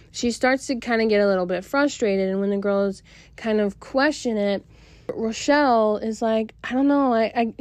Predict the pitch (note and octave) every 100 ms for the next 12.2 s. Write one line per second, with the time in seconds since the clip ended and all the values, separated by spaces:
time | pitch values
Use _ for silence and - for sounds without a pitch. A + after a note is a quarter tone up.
0 | - C#4 D4 D4+ A#3 A#3 B3+ C4 B3+ A3+
1 | B3 D#4 C#4+ D#4 C#4 A3+ F#3+ A#3 - -
2 | G3 G3+ C4+ - - - - - - -
3 | - - - - - - A#3 A3+ A3+ A#3
4 | B3+ A#3+ B3 A#3 A#3+ C#4 C4 A3+ G3 G#3
5 | A#3 B3 D4 D4 D4 C4 - A#3+ B3+ A#3
6 | A#3 - - - - - - - _ G3
7 | F#3+ F3 F#3+ - G3 F#3+ - - F#3+ E3+
8 | A3+ A3+ - - - - - - - -
9 | - - - - - - - - - -
10 | - - - G#3+ G#3+ - D#3+ E3 - -
11 | - - - - - - A3 - F4+ F4
12 | D#4+ -